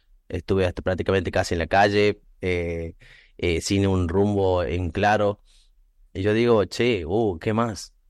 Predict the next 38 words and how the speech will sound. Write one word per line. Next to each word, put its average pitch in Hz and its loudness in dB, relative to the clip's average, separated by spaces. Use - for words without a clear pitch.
¿Y 87 -8
qué 117 0
más?". 107 0
Y, 90 -2
y 90 -4
venían 92 2
otras 90 -2
más, 92 -2
otras 90 -4
pruebas, 95 2
¿no? 101 -4
Después 104 2
me 104 2
empecé 98 0
a 113 4
dejar 110 2
ayudar, 110 2
empecé 95 -2
a 101 0
construir 107 0
ese 107 -2
programa, 110 -2
y 98 -6
después 104 0
que 131 2
llegué, 135 2
justamente 151 -2
como 131 -2
vos 135 0
decías, 147 -2
a 113 2
una 123 0
facturación 139 0
venía 123 0
quinientos, 120 -2
quinientos 117 -2
dólares, 110 2
setecientos, 117 -2